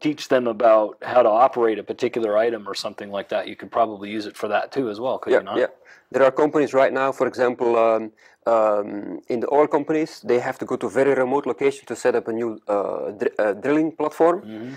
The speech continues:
Speaker 2: So before they go to these remote con-, uh, locations, they train their engineers
Speaker 1: Yeah, exactly. That's
Speaker 2: in
Speaker 1: what
Speaker 2: the
Speaker 1: I was thinking.
Speaker 2: cities in
Speaker 1: Okay.
Speaker 2: virtual reality, so they don't
Speaker 1: Uh-huh.
Speaker 2: have to train them in a very barren location somewhere in the middle of the tundra.
Speaker 1: Right.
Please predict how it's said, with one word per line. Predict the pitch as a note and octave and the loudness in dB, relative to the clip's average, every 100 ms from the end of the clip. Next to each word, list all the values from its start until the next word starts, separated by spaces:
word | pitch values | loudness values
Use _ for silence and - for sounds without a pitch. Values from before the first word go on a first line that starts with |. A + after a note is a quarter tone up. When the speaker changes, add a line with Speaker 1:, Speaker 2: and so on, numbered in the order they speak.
| - | -4
Speaker 2:
So | B2+ | -2
before | A#2+ - E3+ E3+ | 0 2 6 6
they | C#3+ | 6
go | D3 | 0
to | C#3+ | -2
these | A#2 A#2+ - | -2 -4 -4
remote | G#2+ A2+ C#3 | -4 -2 -2
con-, | A2+ A2 - | -2 -4 -2
uh, | G#2+ G2 - | 0 0 0
locations, | A2 - C3 C#3+ D#3+ E3+ - | -4 0 -2 0 -2 -2 -6
they | A2 A#2 B2 | -4 2 2
train | B2 C3+ C3+ D3 C#3 _ _ - | 2 2 2 2 -2 _ _ -4
their | A2 B2 - - | 2 4 2 -4
engineers | A#2+ A2 A2 C3 C3+ - _ _ _ _ _ _ - | -6 -4 -4 -4 -4 -10 _ _ _ _ _ _ -10
Speaker 1:
Yeah, | G#2+ | -4
exactly. | G2+ G2 G2+ F#2 | -2 -2 -2 -2
That's | F#2+ D3 | 0 2
Speaker 2:
in | D3 | 2
Speaker 1:
what | |
Speaker 2:
the | |
Speaker 1:
I | |
was | C3+ | 2
thinking. | D#3+ D3 D#3 | 0 0 -2
Speaker 2:
cities | D#3 - - | -4 -10 -2
in | D3 | 0
Speaker 1:
Okay. | B2 | 2
Speaker 2:
virtual | C#3 C3+ | 0 2
reality, | A2+ C3+ D3+ D#3+ D3 | 2 2 0 -2 0
so | B2+ | 2
they | A#2 B2 | 2 0
don't | B2+ | -2
Speaker 1:
Uh-huh. | C3 | -6
Speaker 2:
have | - | -6
to | A2+ | -2
train | A#2+ A#2 A2+ | 2 2 2
them | G#2+ - - | -2 -6 -4
in | A2 G2+ | -2 -2
a | - - G#2+ B2 | -8 -14 -2 0
very | A#2 | 0
barren | G2+ B2 B2 A#2 | 0 0 0 0
location | A2 B2 A#2 A#2 B2+ | -2 -2 -2 -4 -2
somewhere | A#2 A2+ | 0 0
in | A2 | 0
the | |
middle | A#2 G#2+ | -4 -4
of | G2 | -6
the | C#3 | -6
tundra. | B2+ G#2 | -6 -6
Speaker 1:
Right. | G2+ G2+ | -10 -14